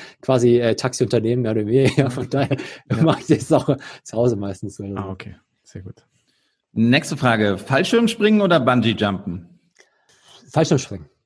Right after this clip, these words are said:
Speaker 1: Ich habe beide schon gemacht.
Speaker 3: Okay.
Speaker 1: Aber ich finde Fallschirmspringen, ich hatte ja damals Höhenangst noch als, <laughs> als Flugangstcoach. Ja, ich hatte selber Höhenangst, ja. Äh, und, äh, aber dann hab ich, bin ich Fallschirm gesprungen, aber Fallschirmspringen hat auch was sehr, sehr Cooles, ja. Bungee-Jumpen
Speaker 2: Mhm.
Speaker 1: ist, äh,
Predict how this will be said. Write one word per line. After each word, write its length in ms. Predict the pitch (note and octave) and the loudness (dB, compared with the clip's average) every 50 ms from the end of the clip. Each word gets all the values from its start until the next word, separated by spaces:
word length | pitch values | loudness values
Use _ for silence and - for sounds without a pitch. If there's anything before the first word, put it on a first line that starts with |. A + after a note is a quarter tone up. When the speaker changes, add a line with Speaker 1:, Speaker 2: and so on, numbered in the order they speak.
| _ _ | _ _
Speaker 1:
Ich 80 | - - | -4 -2
habe 80 | C3+ | 0
beide 180 | - C#3+ D#3+ E3+ | 2 4 4 4
schon 140 | E3 E3+ D3+ | 2 2 2
gemacht. 540 | C#3 C3+ E3 F#3+ - - - - - _ _ _ _ _ _ _ _ - | 4 4 2 2 0 -4 -16 -20 -20 _ _ _ _ _ _ _ _ -6
Speaker 3:
Okay. 200 | B2 C3 C3 D3 | -4 -4 -2 0
Speaker 1:
Aber 160 | C3 B2+ C3+ | 0 2 2
ich 80 | C3 B2+ | 0 0
finde 180 | - C#3+ C3+ C3 | 0 0 -2 0
Fallschirmspringen, 760 | - - D3 F3 - - E3+ - - - E3+ F3+ F#3+ G3+ G3 - _ _ _ _ _ _ | 0 0 0 2 2 0 -2 -2 -2 0 0 0 0 -2 -4 -8 _ _ _ _ _ _
ich 100 | C#3 C3+ | 0 4
hatte 120 | D3+ D#3 D#3 | 4 6 6
ja 200 | D3 C#3+ D3 C3+ | 6 6 4 4
damals 360 | B2 C#3 C#3+ D3 C#3 C3+ - | 4 4 4 4 2 4 4
Höhenangst 400 | D3+ F3 F#3 F3 E3+ F#3 - - | 4 4 4 4 2 -2 -4 -2
noch 220 | F3 F#3 G3 G3 - | -2 -2 -2 -2 -4
als, 340 | C#3 C3+ B2 - - - - | -6 -4 -4 -4 -6 -8 -8
<laughs> 40 | - | -6
als 260 | - C3 - C3 - C3+ | -6 -6 -4 -2 -2 -2
Flugangstcoach. 800 | - - E3+ D3 B2+ - D#3 - - - - F3+ F#3 - - | -2 -2 -2 -2 -2 -4 -6 -8 -8 -4 -2 -2 -2 -2 -4
Ja, 80 | D3 C#3+ | -6 -6
ich 100 | C#3 - | -6 -6
hatte 120 | D3 C3+ B2 | -6 -6 -4
selber 220 | C3+ C#3+ D3 D3 | -4 -2 -2 0
Höhenangst, 400 | C#3 D3 D3+ D3+ E3 E3 - - | 0 0 -2 -4 -6 -10 -12 -14
ja. 160 | A#2 B2 C3 C3+ - - - - - - - - - - - - - | -14 -14 -12 -14 -16 -16 -14 -16 -16 -14 -14 -16 -16 -16 -16 -6 -2
Äh, 400 | C3+ C3+ C#3 C#3 C3+ C3+ C#3 C#3+ | 2 4 4 6 6 6 4 4
und, 360 | - C#3 C3 B2+ C3 B2+ - | 4 4 4 4 4 4 4
äh, 140 | B2+ A#2+ B2 | 4 4 4
aber 200 | B2 B2+ B2 B2 | 4 4 4 4
dann 80 | C3 C3+ | 4 4
hab 80 | C#3 | 4
ich, 80 | C3 C3 | 4 4
bin 100 | - C3+ | 2 2
ich 60 | C3 | 2
Fallschirm 220 | - D3 D3+ D#3+ | 2 2 2 0
gesprungen, 260 | D3 C3 - - C#3 B2 | -2 -2 -2 -2 -2 -2
aber 60 | - | 0
Fallschirmspringen 500 | - C3 C3 - C#3+ - - B2 A#2+ A#2+ | 0 0 0 0 -2 -6 -4 -4 -2 -2
hat 120 | A#2+ A2+ A2 | -2 -4 -4
auch 200 | A#2+ B2+ - - | -6 -6 -6 -6
was 120 | A#2 - - | -8 -4 -2
sehr, 120 | B2 B2 | 0 0
sehr 100 | A2+ A2 | 0 -2
Cooles, 400 | G#2 - B2 A2+ G2+ F#2+ - - | -4 -4 -4 -4 -4 -6 -8 -10
ja. 120 | G#2 G2+ G2+ | -12 -10 -4
Bungee-Jumpen 440 | - B2 C#3 D3+ C#3+ D3+ D3 D3 C#3+ | -2 0 0 2 2 2 4 4 4
Speaker 2:
Mhm. 40 | C3+ | 4
Speaker 1:
ist, 200 | C3+ - - - | 2 2 2 2
äh, 300 | B2+ B2 B2 B2 A#2+ | 4 4 4 2 0